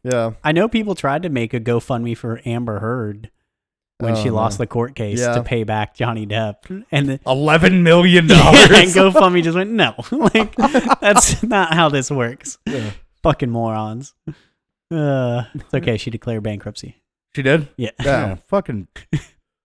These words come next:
Speaker 3: cuck. Now we all gotta pay for it. Goddamn bitch.
Speaker 1: What does that mean? We all have to pay for it?
Speaker 3: Well, you
Speaker 2: He
Speaker 3: declare
Speaker 2: thinks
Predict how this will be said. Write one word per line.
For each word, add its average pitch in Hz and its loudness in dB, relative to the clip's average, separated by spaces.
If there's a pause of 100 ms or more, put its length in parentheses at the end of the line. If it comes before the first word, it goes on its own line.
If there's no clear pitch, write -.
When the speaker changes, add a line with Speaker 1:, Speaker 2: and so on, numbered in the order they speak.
(260)
Speaker 3:
cuck. 127 -4
Now 131 -2
we 156 2
all 156 4
gotta 123 0
pay 104 -4
for 107 -4
it. - -12 (1040)
Goddamn 120 -4
bitch. 123 -2 (140)
Speaker 1:
What 185 -8
does 196 -6
that 226 0
mean? 117 -6
We 123 -4
all 117 -2
have 113 -6
to - -14
pay 127 -4
for 110 -10
it? 120 -10 (160)
Speaker 3:
Well, 196 -6
you 190 -10
Speaker 2:
He 214 -6
Speaker 3:
declare 220 2
Speaker 2:
thinks 220 2